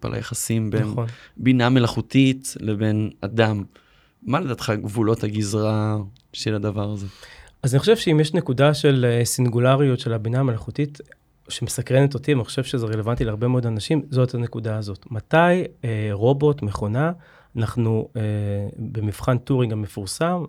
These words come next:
Speaker 2: נחש-, נדמיין או נרגיש שזה באמת קשר אמיתי. היום אנחנו רחוקים משם. היום רוב האוכלוסייה, רוב האנשים שיכולים, שיש להם זמן, שיש להם את היכולת הכלכלית וכולי, יעדיפו גורם מקצועי, עובד
Speaker 1: נכון.
Speaker 2: מקצועי. ו-,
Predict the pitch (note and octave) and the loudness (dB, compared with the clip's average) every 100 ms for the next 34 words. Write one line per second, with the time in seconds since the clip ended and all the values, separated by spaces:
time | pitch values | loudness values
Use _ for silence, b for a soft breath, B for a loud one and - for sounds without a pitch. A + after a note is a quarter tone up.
0 | A#2 - - G2+ C2 F2 A#2 A2 G#2+ A#2 | -10 -12 -14 -14 -12 -6 -6 -2 0 4
1 | D#3 D#3+ D#3+ G#2+ G#2+ G#2+ A2 E3+ - A2 | 4 4 0 -2 -4 -4 0 0 -2 -6
2 | A2+ A#2+ A#2 G2+ - G2+ G2+ - - B | -4 -4 -4 -10 -8 -8 -8 -12 -20 B
3 | B B B B - C3 E3+ D3+ C3+ B2 | B B B B 2 6 6 4 2 -2
4 | A#2+ A2+ - G#2+ A2 A2 A#2+ - A#2 C3+ | -2 -6 -6 -6 -6 -8 -8 -6 0 2
5 | D#3+ A#2+ B2+ C#3+ C#3+ C#3+ A#2 - A#2+ A#2+ | 2 4 2 2 0 -2 -8 -6 -2 0
6 | A#2+ A2+ A#2+ C3 A2 - A#2 - A#2 - | 0 0 0 -2 -2 -6 -6 -4 -4 -4
7 | A#2 G#2+ A2+ - A2+ B2 A2+ G#2 A2 A2 | -6 -4 -4 -2 0 0 -2 -6 -4 -4
8 | A2 C3 B2 G#2+ A2 G#2 G#2+ G#2 A#2 - | 0 0 0 -4 -8 -8 -8 -8 -8 -6
9 | A2 - G#2+ B2 B2+ A2 B2+ B2+ A2 G#2 | -6 -6 -8 -6 -6 -4 -2 -2 -2 -2
10 | C#3 C#3+ D3+ C#3+ B B B B2 C3 D#3+ | -2 -2 -4 -4 B B B 0 2 2
11 | D#3 - C3+ G#2+ A2 C3 - G#2+ G2+ A#2+ | 0 -4 -4 -2 -2 -4 -4 -6 -8 -10
12 | - - C3 | -12 -14 -6